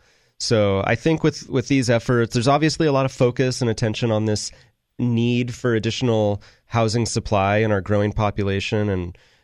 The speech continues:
and so there's, you know, there's, there's some action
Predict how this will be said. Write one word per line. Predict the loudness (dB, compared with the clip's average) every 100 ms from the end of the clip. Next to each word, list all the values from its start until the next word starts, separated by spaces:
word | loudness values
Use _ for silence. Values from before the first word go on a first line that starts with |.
| -6
and | -4
so | -2 0 0
there's, | 0 -2 -4 -8 -14 _ _ -20 -20 _ _ -20 -20 _ _ _ _ -20
you | -6 -2
know, | -2 -2 0
there's, | -2 0
there's | -2
some | 0 0
action | 0 -2 -4 -6